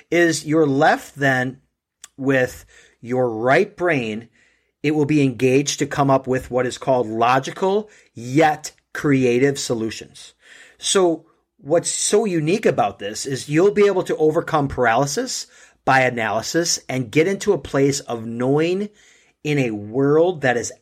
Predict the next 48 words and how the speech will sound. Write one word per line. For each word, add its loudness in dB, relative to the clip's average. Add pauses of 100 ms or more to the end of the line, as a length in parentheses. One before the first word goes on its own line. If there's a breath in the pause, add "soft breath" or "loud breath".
(100)
absolutely 0 (200)
chaotic. -2
How -6
many 2
of 2
y'all 2
agree? -8
I 2
know 0
I 2
do. -10
But -4
this 2
has -4
truly, -2
truly -6
helped. -8
I 0
wanna 0 (140)
tell -2
you 0
guys 0
this. -4
There's, 2
there's 2 (160)
amateurs 2
in 2
life 4
and -4
then -2
there's 2
professionals -2
in -6
life. -8
Let's -2
just -6
use 0
that 2
analogy -2
right -10
now. -18 (560 loud breath)
The -2
amateur -2 (280)
lives 2
in 2
a 0
world 0
of -4